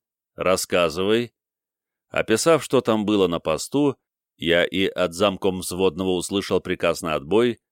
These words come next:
так что разделся до исподнего и нырнул под одеяло.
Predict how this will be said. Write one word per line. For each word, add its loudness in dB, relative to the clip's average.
так 0
что 2
разделся 2
до -2
исподнего 0
и -2
нырнул 0
под -2
одеяло. -4